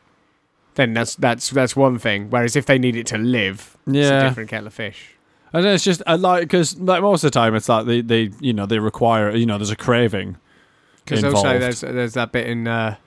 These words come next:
Speaker 1: Interview with the Vampire where he's living in the sewers and eating rats.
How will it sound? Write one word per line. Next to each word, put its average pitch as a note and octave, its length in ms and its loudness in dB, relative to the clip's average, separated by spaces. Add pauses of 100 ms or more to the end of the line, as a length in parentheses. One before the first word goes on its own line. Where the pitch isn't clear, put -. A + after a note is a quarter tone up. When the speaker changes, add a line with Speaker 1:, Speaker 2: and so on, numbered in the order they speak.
(540)
Speaker 1:
Interview B2 360 0
with A2 120 -4
the A#2+ 80 -6
Vampire A2 720 0
where G#2+ 240 0
he's G#2 280 -4
living G#2+ 300 -2
in G#2+ 120 -2
the G#2 200 -2 (180)
sewers G#2 500 -2
and A2 100 -8
eating G#2+ 200 -8
rats. G#2+ 500 -6